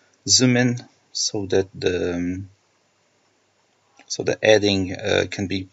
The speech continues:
properly adjusted, as you can see. Uh, double click on the map where the waste basket is. You can see a pin. Search for waste basket.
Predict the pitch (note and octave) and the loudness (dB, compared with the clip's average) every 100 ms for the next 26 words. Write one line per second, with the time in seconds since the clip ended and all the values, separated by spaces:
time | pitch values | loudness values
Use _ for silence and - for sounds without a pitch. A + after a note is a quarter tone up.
0 | - G#2 - G2 F#2 F#2 F#2+ - - - | 2 2 2 -4 -4 -2 -2 0 -4 -10
1 | - - F2+ F2+ F2+ - G2+ _ _ _ | -18 -10 -10 -6 -4 -4 -8 _ _ _
2 | _ _ _ _ _ _ _ _ _ _ | _ _ _ _ _ _ _ _ _ _
3 | _ _ _ _ _ G2+ G2 F#2+ - G#2 | _ _ _ _ _ 2 2 2 -6 2
4 | C3 A2+ B2 A#2 A2+ G#2 G#2 - - _ | 4 4 0 -2 0 2 0 0 -14 _
5 | _ _ - - G2 F#2+ F#2+ F#2+ G2 G2+ | _ _ -20 0 4 4 4 2 4 4
6 | - - - - - A2+ - - _ _ | 0 2 2 0 -6 -6 -6 -8 _ _
7 | _ _ _ _ _ _ _ D#2+ - F#2+ | _ _ _ _ _ _ _ -14 -4 -2
8 | - F#2+ - G#2 A2+ - _ _ _ _ | 0 -2 -2 -6 -6 -14 _ _ _ _
9 | _ - - C3 G#2+ - - A2 G2+ F#2+ | _ 2 4 4 2 -2 4 8 8 6
10 | G2 _ - A#2 A#2 - - - - - | -2 _ -10 -8 -2 -2 0 2 2 0
11 | B2 - | -6 -8